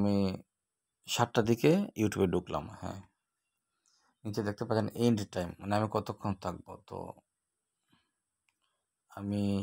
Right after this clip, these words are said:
সাতটা থেকে এই যে নয়টা পঁয়তাল্লিশ, আমি নয়টা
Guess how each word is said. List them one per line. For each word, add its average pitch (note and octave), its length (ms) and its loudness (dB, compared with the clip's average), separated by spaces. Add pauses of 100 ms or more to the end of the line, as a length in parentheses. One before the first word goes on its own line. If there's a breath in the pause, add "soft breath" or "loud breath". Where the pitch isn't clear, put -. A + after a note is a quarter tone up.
সাতটা G2+ 320 -4 (100)
থেকে A2 240 -6 (2000)
এই A2+ 80 -10
যে A2+ 80 2 (140)
নয়টা A2 280 4
পঁয়তাল্লিশ, G2 440 0 (100)
আমি G2 160 -2
নয়টা G#2+ 180 2